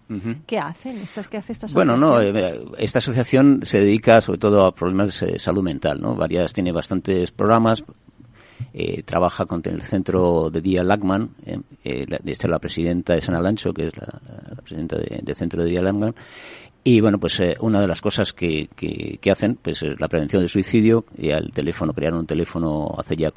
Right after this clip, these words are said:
Speaker 1: cuatro años, que está dando servicio, y, eh, bueno, pues, eh, a mí el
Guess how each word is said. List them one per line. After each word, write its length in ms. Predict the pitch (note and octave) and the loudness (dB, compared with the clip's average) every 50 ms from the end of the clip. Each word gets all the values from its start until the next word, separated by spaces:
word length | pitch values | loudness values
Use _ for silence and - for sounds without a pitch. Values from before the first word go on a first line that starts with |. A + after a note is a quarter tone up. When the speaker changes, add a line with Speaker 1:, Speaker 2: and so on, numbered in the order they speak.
| - - | -6 -2
Speaker 1:
cuatro 280 | - F2 E2 - F2+ F#2+ | 0 0 2 4 4 4
años, 400 | G#2 G#2+ G#2+ A#2 A#2 - - - - - - - - - - | 4 4 2 0 0 -4 -8 -14 -20 -20 -20 -20 -20 -16 -12
que 60 | - | -12
está 240 | - - - D2 C#2+ | -6 -2 0 2 2
dando 200 | D2+ D#2+ D#2 C#2 | 2 2 0 -2
servicio, 560 | - - E2+ D#2+ A2+ A#2+ - - A2+ A2 A2+ - _ - - - - - - - - - - - - - - | -4 -4 -2 0 0 0 2 4 2 2 2 0 _ -20 -20 -20 -20 -20 -20 -20 -20 -20 -20 -20 -6 2 6
y, 880 | C#3 B2+ B2+ B2+ B2 A#2+ A#2+ A#2+ A#2 A#2 A#2 A2+ A2+ A2+ A2+ A2+ - - | 8 8 10 10 10 10 8 8 8 8 8 8 8 8 6 6 4 4
eh, 100 | C#3 B2 | 6 8
bueno, 180 | C#3+ D3 D3+ | 8 8 8
pues, 320 | D3 - A#2+ G#2+ - - A#2 | 6 6 4 4 4 6 6
eh, 320 | A2 G#2+ G#2 G#2+ G#2 G2+ | 6 8 8 8 6 6
a 60 | F2+ G#2+ | 6 4
mí 220 | A2 A#2 B2+ C3 | 6 6 6 6
el 340 | B2 A#2+ G2+ F2+ - - G2 | 6 4 2 0 -6 -10 -10